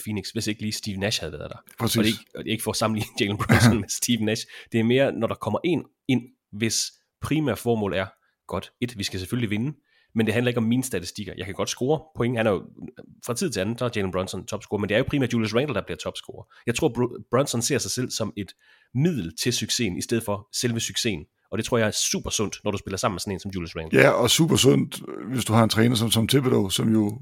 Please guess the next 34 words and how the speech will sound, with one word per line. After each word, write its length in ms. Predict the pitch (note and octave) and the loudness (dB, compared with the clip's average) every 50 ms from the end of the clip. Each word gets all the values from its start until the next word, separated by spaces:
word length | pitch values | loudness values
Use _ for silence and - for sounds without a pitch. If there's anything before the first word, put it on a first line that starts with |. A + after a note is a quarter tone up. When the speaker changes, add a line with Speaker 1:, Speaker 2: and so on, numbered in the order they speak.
| - - | -6 -2
Speaker 1:
Ja, 100 | - B2 - - - | 0 0 2 4 6
Speaker 2:
på 60 | C3+ | 6
alle 300 | - C3+ B2+ D3+ E3+ C#3 | 8 10 8 8 8 8
Speaker 1:
præcis. 200 | C#3 C#3 C#3+ D3 | 10 10 10 12
Speaker 2:
måder 120 | C#3 A#2+ G#2 - - - - - - - - - | 10 10 8 4 -2 -14 -20 -20 -20 -20 -14 -8
hy-, 240 | - - - - - A#2 | -8 -6 -4 0 4 6
hylder 220 | C#3+ C#3+ E3 E3 | 8 8 8 8
det 180 | D3 D3 C#3 A#2+ | 8 8 8 8
der, 140 | C3 B2+ B2 | 8 8 6
og, 480 | A#2 G#2 G#2+ A#2+ A#2+ A#2+ A#2+ A#2+ A2+ | 6 4 4 4 6 6 6 6 4
øh, 180 | A2+ A2+ - - - - - - - - _ _ _ - | 4 2 0 -2 -6 -8 -10 -14 -16 -18 _ _ _ -8
nu 260 | - C3+ B2 A#2+ A2+ | -4 -2 0 2 6
havde 200 | G#2 A#2 C3 C3+ | 6 8 8 8
vi 60 | B2+ B2 | 6 4
en 80 | G#2+ | 4
kamp 280 | G2 - A#2+ C#3 C3+ - | 4 4 4 2 2 2
på 220 | A#2 B2+ C#3 B2 | 2 2 2 2
for 240 | G2 - - A#2+ A#2 | 0 0 2 2 4
ikke 200 | A2 C#3 B2 - | 4 4 4 4
så 120 | - D3 C3+ | 4 4 4
længe 180 | A#2+ A#2+ B2 | 4 4 2
siden, 180 | F#2+ A2 B2+ B2+ | 2 0 0 2
hvor 100 | A#2 A#2 | 2 4
vi 120 | A2 G#2+ | 2 4
faktisk 280 | F#2+ A2+ C#3 B2+ G#2 - | 4 2 2 2 2 2
så 140 | C3 C3+ A#2 G#2+ | 2 2 2 4
Jalen 200 | A#2+ A#2 A2+ G#2+ | 4 4 4 4
Brunson 400 | - A#2+ B2 A2+ B2+ A#2+ A2 G2+ - _ - - - - - - - | 2 0 0 0 -2 -4 -4 -6 -8 _ -20 -20 -18 -18 -18 -8 -2
sige 220 | - - - G3+ G#3 | 2 6 8 10 10
noget 140 | G3 D#3+ A#2 | 10 8 8
til 100 | A2 - | 6 6
Tom 180 | - A#2+ A#2 | 6 4 6
Thibodeau, 320 | - C3+ B2+ B2+ C3 A#2+ G#2 | 6 4 6 6 6 4 4
fik, 180 | G#2 B2 - | 4 0 -2